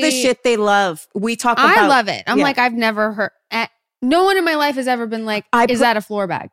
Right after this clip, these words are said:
Speaker 1: I put my purse on the floor the other day for two minutes outside in the hallway, and I, I knew it was there, and I was like, "I can't fucking do it." And I had to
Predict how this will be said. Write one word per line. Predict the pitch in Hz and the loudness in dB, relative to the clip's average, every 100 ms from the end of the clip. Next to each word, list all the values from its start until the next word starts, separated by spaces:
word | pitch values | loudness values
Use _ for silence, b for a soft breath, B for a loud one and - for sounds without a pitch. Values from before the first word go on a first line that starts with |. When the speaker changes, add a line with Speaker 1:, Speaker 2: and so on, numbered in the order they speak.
| _ _ | _ _
Speaker 1:
I | 240 | -4
put | 240 262 262 | -2 -4 -6
my | 254 | -6
purse | - 226 220 | -6 -8 -8
on | 226 | -6
the | 208 | -8
floor | - 196 | -6 -6
the | 202 196 | -6 -6
other | 190 175 | -8 -8
day | 175 185 247 311 _ _ _ _ | -4 -4 -6 -10 _ _ _ _
for | 190 | -8
two | - - 214 | -6 -6 -2
minutes | 196 185 220 285 - - | -2 -2 -6 -8 -12 -8
outside | 190 - - 196 202 | -8 -8 -8 -6 -6
in | 226 | -6
the | 196 | -8
hallway, | 180 180 202 233 - | -8 -8 -6 -10 -8
and | 202 180 | -6 -4
I, | 160 - _ _ 190 | -6 -10 _ _ -20
I | 160 | -18
knew | 160 165 175 165 | -16 -12 -10 -10
it | - | -14
was | 160 | -16
there, | 170 | -12
and | 180 | -10
I | 165 | -10
was | 156 | -12
like, | 175 - | -14 -12
"I | |
can't | 165 147 - | -12 -12 -20
fucking | - _ 165 | -20 _ -18
do | 160 | -14
it." | 151 | -12
And | - 165 | -10 -12
I | |
had | 151 | -12
to | 160 | -16